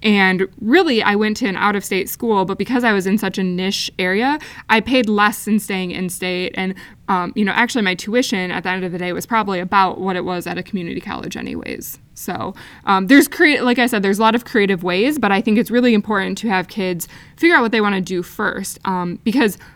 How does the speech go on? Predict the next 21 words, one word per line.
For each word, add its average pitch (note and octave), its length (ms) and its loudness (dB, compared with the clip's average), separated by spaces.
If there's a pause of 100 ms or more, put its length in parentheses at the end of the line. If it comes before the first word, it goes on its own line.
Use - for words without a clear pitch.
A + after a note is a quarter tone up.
(160)
also, G#3 720 2
you G3+ 100 0
know, F3+ 120 -2
another A#3 560 2 (240)
kind D#4+ 160 2
of D#4 120 4
interesting A#3+ 480 4
thing B3 180 4
in G3+ 100 4
today's A3 280 2
society F3+ 340 2
is F3+ 160 -2 (540)
potentially D#4+ 440 4
that's A3 200 0
not G3+ 240 4
even F#3+ 300 0
getting F#3 300 -2
a F#3+ 80 -4
college B3 420 -4
degree. D4+ 460 -2 (220)
So F#3+ 580 2